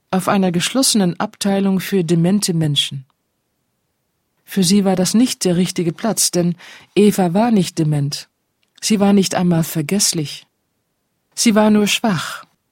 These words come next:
und physisch abhängig von der Hilfe anderer Menschen.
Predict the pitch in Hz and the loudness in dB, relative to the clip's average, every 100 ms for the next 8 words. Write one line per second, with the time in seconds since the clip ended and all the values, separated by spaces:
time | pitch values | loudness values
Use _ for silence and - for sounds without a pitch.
0 | _ - 170 - 220 202 214 - 196 202 | _ -8 -6 0 2 2 0 0 -4 -4
1 | 190 190 190 - 175 165 160 180 180 185 | -2 2 0 0 -4 -2 0 0 0 -4
2 | 185 185 185 175 170 170 156 147 143 147 | -4 -4 -2 0 0 -2 -2 -2 -4 -8
3 | 139 | -12